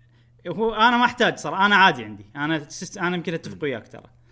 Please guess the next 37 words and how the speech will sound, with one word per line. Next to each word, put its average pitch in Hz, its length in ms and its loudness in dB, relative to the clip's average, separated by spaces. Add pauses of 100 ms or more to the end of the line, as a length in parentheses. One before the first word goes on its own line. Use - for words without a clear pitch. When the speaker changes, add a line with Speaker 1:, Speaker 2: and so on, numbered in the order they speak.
(320)
Speaker 1:
لأن 151 320 -6
Speaker 2:
أي. 160 300 -2
Speaker 1:
الاستكشاف، 185 500 2
أحب 196 220 0
الاستكشاف، 185 580 -4
ما 180 80 -2
أحب 160 260 -6
ال-، 151 260 -6
ال-، 147 180 -12 (480)
مو 214 220 -2
مهم 233 260 2
عندي 190 220 -2
شنو 180 220 -4
الهدية 160 380 -2
اللي 113 100 -8
تعطيني 127 400 -10
إياها 113 380 -14
عق-، 135 180 -8
ل-، 151 360 -12
لمن 131 140 -6
Speaker 2:
مم، 131 40 -8
Speaker 1:
أستكشف. - 360 -14
Speaker 2:
مم. - 80 -20
Speaker 1:
بس 190 160 -8
أهم 247 100 0
شيء 262 140 -4
إنه 220 100 -2
يكون 196 180 -6
في 196 140 -10
شيء 226 320 -6 (460)
يقول 151 240 -2
لي: 190 80 0
"ترى 190 220 -4
أنت 196 120 -2
لقيت 185 320 0
مكان 139 380 -6 (440)
إحنا 131 440 -10